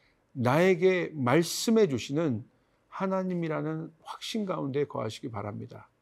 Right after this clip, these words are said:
오늘 우리가 하나님께 연합하여 속해 있다는 사실이 얼마나 중요한지를 믿음으로 선포하는 하루 되시기를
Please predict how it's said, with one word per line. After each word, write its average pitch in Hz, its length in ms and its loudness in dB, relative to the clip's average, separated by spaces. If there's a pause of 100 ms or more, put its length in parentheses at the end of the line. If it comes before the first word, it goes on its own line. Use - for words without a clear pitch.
(840)
오늘 196 180 10
우리가 165 640 4
하나님께 190 640 2
연합하여 156 600 0
속해 - 340 -2
있다는 156 320 -4
사실이 143 580 -4 (500)
얼마나 170 880 2
중요한지를 151 880 -4
믿음으로 180 600 2
선포하는 151 760 -4 (400)
하루 220 400 -2
되시기를 139 760 -2